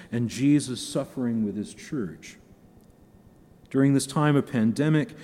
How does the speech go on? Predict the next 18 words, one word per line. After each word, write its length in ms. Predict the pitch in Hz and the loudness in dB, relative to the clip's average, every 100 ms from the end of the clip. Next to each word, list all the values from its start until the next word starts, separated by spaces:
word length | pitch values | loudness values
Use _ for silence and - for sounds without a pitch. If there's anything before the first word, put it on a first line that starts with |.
| - | -4
we 120 | 127 | 0
must 240 | 127 120 - | 2 0 2
be 80 | 113 | 4
reminded 680 | 107 110 131 151 151 127 | 6 4 4 2 2 2
that 120 | 107 | 0
the 60 | 107 | -2
Lord 400 | 107 123 147 143 | 0 2 4 2
draws 400 | 113 117 107 101 | 0 2 2 2
near 480 | 107 117 143 175 185 | 4 4 4 6 4
to 140 | 175 | 4
those 340 | 127 123 120 - | 0 0 0 -2
who 160 | 110 | -6
are 80 | 98 | -4
suffering, 760 | - - 143 - 135 127 123 120 - - - - _ | -6 -8 -8 -6 -4 -4 -6 -10 -20 -20 -20 -20 _
with 100 | 107 | -6
those 260 | 117 110 107 | 2 2 2
who 120 | 104 | -4
are 140 | 95 | -4